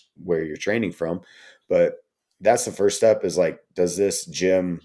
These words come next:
fill some buckets for me? And then I think the, the ultimate decider is, like, is this a gym that I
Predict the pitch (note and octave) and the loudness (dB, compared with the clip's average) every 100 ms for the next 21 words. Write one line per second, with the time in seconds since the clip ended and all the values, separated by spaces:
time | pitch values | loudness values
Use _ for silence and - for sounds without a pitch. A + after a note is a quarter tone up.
0 | _ - - F#2 F2 E2+ D#2+ F2 G2+ - | _ -10 -2 0 0 -4 -6 -6 -8 -8
1 | A2+ A#2+ B2 B2 - - - _ - B2 | -6 -4 -6 -8 -20 -20 -20 _ -4 0
2 | C#3+ C#3 C#3+ C3+ C3+ A#2+ A2 G2 G2 E2 | 2 2 2 0 -2 0 2 2 0 2
3 | B2 G#2+ F2+ E2 - F2 F2+ F2 D#2+ - | 0 -2 -8 -8 -6 -2 -2 -2 -6 -10
4 | _ - F2 F#2 G2+ G2+ D#2 F2 F2 E2+ | _ -10 -10 -6 -4 -4 -4 -2 -2 -2
5 | D#2+ | -6